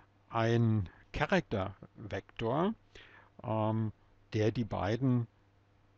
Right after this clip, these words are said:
Variablen, die wir gerade abgespeichert haben, enthält. Und jetzt machen wir mal L S.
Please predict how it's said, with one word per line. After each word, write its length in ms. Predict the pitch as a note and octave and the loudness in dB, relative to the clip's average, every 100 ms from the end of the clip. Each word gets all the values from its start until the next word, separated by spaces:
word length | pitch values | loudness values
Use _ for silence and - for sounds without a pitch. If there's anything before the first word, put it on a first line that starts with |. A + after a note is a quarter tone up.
| _ | _
Variablen, 540 | G2+ F#2+ F#2+ F#2 B2+ A#2+ | -8 -6 -2 -2 0 0
die 100 | A2 | 0
wir 100 | A2+ | -2
gerade 180 | G#2 - | -4 -6
abgespeichert 840 | - - - G#2+ F#2+ G2+ G2 - | -6 -8 -4 -4 -4 -4 -6 -6
haben, 400 | - F#2 G#2+ G2 _ _ _ _ _ _ - - - - - | -6 -6 -8 -12 _ _ _ _ _ _ -20 -20 -20 -20 -18
enthält. 720 | - A2 - G#2 D3+ C4 - - _ _ _ _ _ _ | -8 -4 0 2 2 0 -6 -20 _ _ _ _ _ _
Und 80 | G#2+ | -8
jetzt 100 | G#2 | -2
machen 160 | A2 G#2+ | 0 0
wir 120 | G#2 | 0
mal 180 | G2+ G#2 | -2 -2
L 180 | G#2+ A2 | -2 -2
S. 380 | B2+ B3+ - | -2 -2 -6